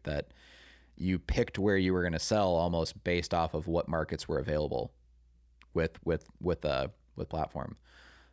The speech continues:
Um, as you, as you look in, like, the Platfam group, like, the Facebook group we have, and you've seen what some of the campaigns maybe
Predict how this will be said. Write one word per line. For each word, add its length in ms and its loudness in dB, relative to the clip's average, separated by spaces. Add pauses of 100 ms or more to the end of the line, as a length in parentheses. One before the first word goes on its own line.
(160)
Um, 480 2 (2500)
as 320 6
you, 180 8
as 320 4
you 100 6
look 300 4
in, 160 0
like, 240 0
the 60 -8
Platfam 520 2
group, 220 -2
like, 140 -2
the 80 -2
Facebook 420 -2
group 240 -4
we 120 0
have, 460 -4 (340)
and 140 0
you've 180 2
seen 340 2
what 160 2
some 160 0
of 60 0
the 60 -6
campaigns 540 -2
maybe 220 -2